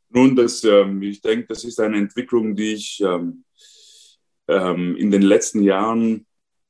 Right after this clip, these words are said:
ganz bewusst gemacht habe. Ähm, und ich denke, ich habe es tatsächlich geschafft, auf einen guten Weg zu kommen, weil,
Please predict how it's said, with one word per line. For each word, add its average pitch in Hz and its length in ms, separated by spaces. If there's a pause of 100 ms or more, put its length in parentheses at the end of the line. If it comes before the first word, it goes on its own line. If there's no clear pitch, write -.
(240)
ganz 104 460 (560)
bewusst 110 420
gemacht 143 380
habe. 165 240 (1500)
Ähm, 98 520 (140)
und 104 440
ich 101 140
denke, 113 340
ich - 320
habe 101 140
es - 140
tatsächlich 110 460
geschafft, 110 380
auf 101 160
einen 98 180
guten 95 300
Weg 127 160
zu 123 140
kommen, 127 360
weil, 90 380